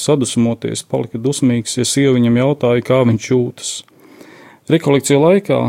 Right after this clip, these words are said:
vīrs atpazina kādu situāciju no bērnības, kurā kopā ejot ar tēvu garām kādai kartingu halē,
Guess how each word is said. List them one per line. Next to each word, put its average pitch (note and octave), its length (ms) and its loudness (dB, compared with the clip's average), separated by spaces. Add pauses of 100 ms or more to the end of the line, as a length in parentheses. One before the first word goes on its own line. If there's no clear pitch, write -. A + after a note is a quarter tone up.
(140)
vīrs D#3+ 380 0 (100)
atpazina B2 580 0 (180)
kādu B2+ 240 0
situāciju A#2+ 560 0
no A#2 120 0
bērnības, A#2+ 680 2
kurā B2 280 -2
kopā F3 360 0
ejot B2 280 0
ar A2 80 -8 (120)
tēvu E3+ 380 2 (460)
garām C3+ 480 2
kādai A#2 320 -4
kartingu A#2+ 560 0
halē, D#3+ 420 2